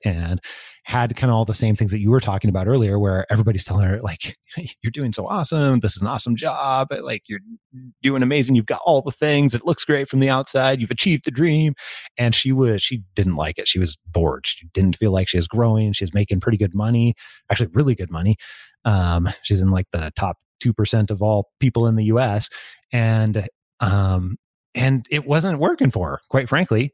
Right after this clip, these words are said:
but she felt like she needed to stay for the money a little bit. She had, like, just, just, um, you know, come to the conclusion that she had to do something about it. So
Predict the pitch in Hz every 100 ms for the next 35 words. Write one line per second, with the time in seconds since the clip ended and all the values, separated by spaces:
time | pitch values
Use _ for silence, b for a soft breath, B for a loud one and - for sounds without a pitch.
0 | _ 107 127 123 - - - 113 110 110
1 | 107 - 113 117 - 110 104 95 92 -
2 | 104 104 95 - 92 90 139 143 135 123
3 | 110 110 107 107 - 85 80 80 - -
4 | 80 78 76 - - 82 90 90 - -
5 | 110 98 95 - - _ 113 92 98 87
6 | - - _ - 90 82 90 98 - -
7 | B B B B B - 98 82 87 _
8 | - 135 120 110 87 82 117 101 101 78
9 | 95 - 113 110 107 107 - 98 92 82
10 | 80 90 - 113 101